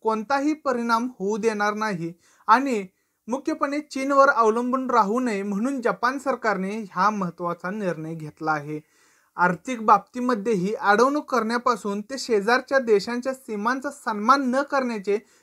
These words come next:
चीनचे धोरण वारंवार दिसून आले आहे. व्यापाराबरोबरच चीनचे परराष्ट्रासंदर्भातील धोरण सर्वांच्या सहकार्याने काम करण्याचे नाहीये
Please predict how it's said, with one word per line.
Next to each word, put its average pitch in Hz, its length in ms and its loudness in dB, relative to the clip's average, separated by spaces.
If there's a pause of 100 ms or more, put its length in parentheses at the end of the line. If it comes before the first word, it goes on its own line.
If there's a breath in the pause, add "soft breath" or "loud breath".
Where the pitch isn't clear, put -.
(120)
चीनचे 294 360 -2
धोरण 240 400 0
वारंवार 196 540 4
दिसून 185 400 -4
आले 160 200 -2
आहे. 151 260 -6 (520)
व्यापाराबरोबरच 233 1040 4 (140)
चीनचे 285 320 -6
परराष्ट्रासंदर्भातील 240 1500 0 (240)
धोरण 202 500 2
सर्वांच्या 226 580 2
सहकार्याने 240 720 0
काम 226 320 2
करण्याचे 180 480 -4
नाहीये 160 500 -4